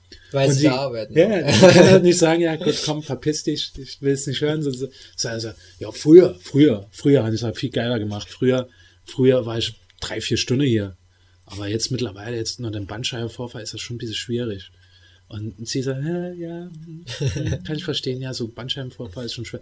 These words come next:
Speaker 2: Ich sag, „Ach, komm, das glaubst du mal gar nicht, dass du dafür Schmerzen hast.“ <laughs> Und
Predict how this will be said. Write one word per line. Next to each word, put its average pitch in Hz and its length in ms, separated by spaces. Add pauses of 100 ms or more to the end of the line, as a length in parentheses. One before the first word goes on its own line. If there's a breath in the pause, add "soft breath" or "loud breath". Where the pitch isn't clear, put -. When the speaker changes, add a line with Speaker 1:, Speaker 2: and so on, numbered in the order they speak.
(160 loud breath)
Speaker 2:
Ich - 60
sag, - 120
„Ach, - 140 (420)
komm, 117 220 (240)
das - 140
glaubst 117 260
du - 60
mal 117 80
gar 120 120
nicht, 104 100
dass 104 100
du - 60
dafür 117 240
Schmerzen 131 440
hast.“ 107 260
<laughs> 151 520
Und 147 180